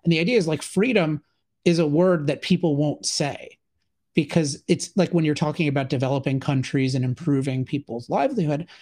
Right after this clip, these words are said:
even though it's completely obvious from history that freedom is what's needed.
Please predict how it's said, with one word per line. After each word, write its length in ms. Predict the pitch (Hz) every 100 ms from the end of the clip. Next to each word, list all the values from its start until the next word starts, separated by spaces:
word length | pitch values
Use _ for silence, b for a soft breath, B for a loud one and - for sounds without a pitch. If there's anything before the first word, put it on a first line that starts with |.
| B B _ -
even 220 | 202 208
though 120 | 202
it's 100 | 190
completely 480 | - 170 220 226 185
obvious 420 | 147 165 165 147
from 160 | - 135
history 600 | 156 175 - 127 - - _ _
that 140 | 165 -
freedom 440 | - 180 185 165
is 140 | 151 139
what's 260 | 147 -
needed. 300 | 147 156 -